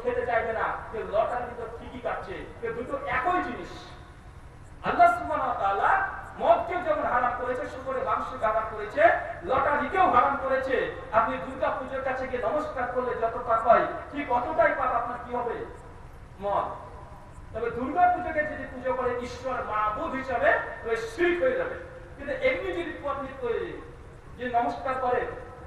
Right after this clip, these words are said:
তার অবশ্যই এটা আপনার গুনাহ কাবিরা সবচেয়ে বড়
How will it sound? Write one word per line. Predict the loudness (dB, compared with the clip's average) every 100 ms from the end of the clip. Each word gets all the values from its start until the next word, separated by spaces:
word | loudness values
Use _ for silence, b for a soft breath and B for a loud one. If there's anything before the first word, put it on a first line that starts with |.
| 0
তার | 2 4
অবশ্যই | 4 2 -2 -2
এটা | 2
আপনার | 0 0
গুনাহ | -4 -4 -4 2
কাবিরা | 2 4 4 4 0
সবচেয়ে | -2 -2 -8 -4
বড় | 0